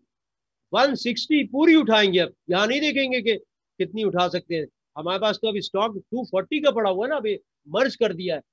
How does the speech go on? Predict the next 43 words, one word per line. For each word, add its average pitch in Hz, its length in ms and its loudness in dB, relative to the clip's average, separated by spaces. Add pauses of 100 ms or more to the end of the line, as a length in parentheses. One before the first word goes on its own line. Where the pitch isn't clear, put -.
(160)
mix 240 240 -6
कर 202 160 -4
दिया, 170 220 -6 (360)
Direct 233 400 4
one 254 180 2 (120)
sixty 220 380 -4
ले 180 140 0
लिया 143 200 -8 (500)
यहाँ 170 180 -4
पर। 190 200 -2 (340)
और 185 160 -2
rate 233 320 -2 (500)
है 277 160 0
देखो 214 260 -2 (140)
वन 247 220 0
सिक्सटी 294 520 -4 (840)
जो 190 100 -4
sale, 202 280 0 (240)
और 180 140 0
rate 247 300 0
कहाँ 262 160 4
से 254 140 4
pick 269 240 -4
किया, 302 220 2
Direct 233 440 2
यहाँ 254 220 6
से 285 140 -2
pick 214 200 -6
किया, 180 200 -2
moving 226 340 0
average, 170 260 -2 (340)
last 196 420 0
rate 180 200 -4 (760)
है, 294 200 -2
last 220 420 0
रेट 202 180 2
है, 165 140 -4
इसीलिए 262 320 -6
तो 247 80 -8
कहते 254 180 0
हैं 247 60 -2
moving 220 380 0
average। 175 260 -6